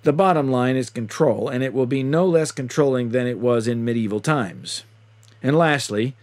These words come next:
with the gradual redefinition of the constitutions of Western nations, all the medieval Roman Catholic principles have been or are being constructed, including torture in secret prisons, indefinite detention,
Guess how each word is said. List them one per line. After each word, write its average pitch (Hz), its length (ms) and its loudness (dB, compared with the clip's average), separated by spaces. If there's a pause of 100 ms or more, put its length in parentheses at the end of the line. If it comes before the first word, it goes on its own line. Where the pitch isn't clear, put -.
(360)
with 135 120 0
the 127 80 0
gradual 160 500 4
redefinition 151 720 2
of 147 80 0
the 143 80 0
constitutions 139 800 -2
of 131 120 0
Western 127 500 0
nations, 110 540 -2 (500)
all 170 320 6
the 165 100 2
medieval 160 480 4
Roman 147 400 2
Catholic 143 460 -2
principles 131 480 -2
have 139 260 -2
been 143 240 2
or 143 340 0
are 147 300 0
being 127 320 0
constructed, 117 800 -4 (320)
including 143 560 2
torture 143 440 0
in 127 120 -2
secret 127 400 -4
prisons, 95 500 -2 (220)
indefinite 151 680 2
detention, 113 680 -4